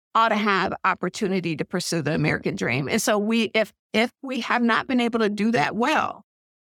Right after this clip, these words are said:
and in many cases we haven't, like, for example, if you look in Minneapolis, just to give you context, we have our, you know, we, our goal is to have seventy percent of all many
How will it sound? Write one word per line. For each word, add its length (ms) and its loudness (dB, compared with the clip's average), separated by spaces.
and 180 2
in 180 2
many 200 0
cases 420 -4
we 160 -6
haven't, 440 -2
like, 220 -2
for 140 -2
example, 500 0
if 140 -2
you 140 0
look 260 -2
in 140 2
Minneapolis, 840 0
just 240 0
to 60 -4
give 180 -2
you 140 -4
context, 920 -2
we 260 0
have 380 2
our, 380 0
you 100 2
know, 300 2
we, 340 -6
our 140 2
goal 320 2
is 140 -2
to 80 -2
have 280 -2
seventy 380 0
percent 420 -4
of 400 0
all 460 2
many 340 2